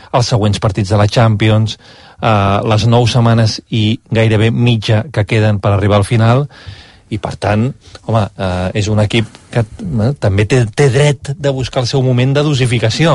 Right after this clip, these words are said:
O sigui, després, eh, i a mi m'encanta cremar-ho tot, eh? Ja ho sabeu. Però crec que justament ahir, home, és, en, o sigui, tampoc s'enfonsa el món. I jo crec que és un empat que a les sis de la tarda fa mal, però que a la,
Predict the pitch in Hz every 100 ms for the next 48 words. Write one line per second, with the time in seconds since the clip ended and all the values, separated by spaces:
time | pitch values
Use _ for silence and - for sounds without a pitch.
0 | 101 - 120 104 98 95 95 - 123 127
1 | 135 135 117 113 110 120 185 170 165 165
2 | 180 151 147 156 120 98 120 180 175 110
3 | 110 113 90 90 - - - - - -
4 | _ 113 101 127 160 139 147 - 143 143
5 | 139 143 147 185 247 _ - - _ _
6 | _ 120 117 90 85 92 92 95 90 104
7 | - 110 - 101 104 - 127 - 160 151
8 | 143 113 110 131 117 123 160 165 147 151
9 | 147 117 107 - 117 110 107 165 151 160
10 | 147 117 101 92 85 80 - _ _ -
11 | _ - - - 107 117 185 226 _ _
12 | _ _ _ _ _ - - - 85 82
13 | 82 76 76 78